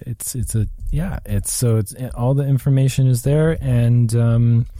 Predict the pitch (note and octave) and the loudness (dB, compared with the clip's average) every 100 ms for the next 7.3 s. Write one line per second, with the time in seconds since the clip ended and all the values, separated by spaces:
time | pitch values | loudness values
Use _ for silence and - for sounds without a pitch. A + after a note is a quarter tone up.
0 | - - B2 - A3+ - C3+ B2 A#2+ E3 | -10 -2 -2 0 -4 0 0 2 0 0
1 | G#3 E3+ B2+ B2+ B2+ - B2+ B2+ A#2 A#2+ | -2 0 0 2 0 0 0 2 2 -2
2 | - C3 B2 A#2+ C#3 C#3+ C#3 C3+ C3 - | 0 0 2 2 2 2 4 2 0 -4
3 | - B2+ B2+ C3 C#3 - C#3 - C3+ - | -12 -6 -2 0 -2 -4 -6 -2 -4 -2
4 | C3 B2 B2+ B2+ - B2+ C3+ C#3+ - C3 | -4 0 0 0 -2 -4 -4 -6 -10 -6
5 | B2 A#2+ A#2 A#2 A#2 B2 A#2+ A#2 A2 B2+ | -4 -4 -4 -4 -2 0 0 0 0 0
6 | A#2 C3 D#3 C3+ B2+ B2+ C3 C3 - B2+ | 2 0 0 -4 -2 -2 -2 -4 -2 0
7 | B2+ B2+ B2 | 0 0 -4